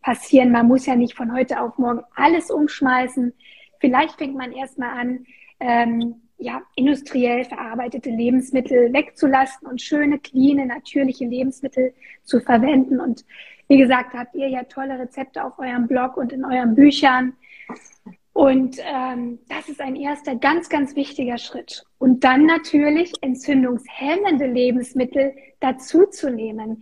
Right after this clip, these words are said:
Wenn man sich zum Beispiel noch nicht so vorstellen kann, auf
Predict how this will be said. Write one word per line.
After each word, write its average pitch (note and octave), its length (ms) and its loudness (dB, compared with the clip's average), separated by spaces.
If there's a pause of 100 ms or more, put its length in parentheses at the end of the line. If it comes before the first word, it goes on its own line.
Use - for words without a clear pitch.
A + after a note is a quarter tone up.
(380)
Wenn C4 240 6
man C#4 200 4
sich C#4 140 -8
zum C#4+ 140 -6
Beispiel C#4 220 -6
noch C4 100 -4
nicht C4 160 -6
so C4 100 -10
vorstellen D4+ 520 -4
kann, B3+ 180 -8
auf B3+ 160 -8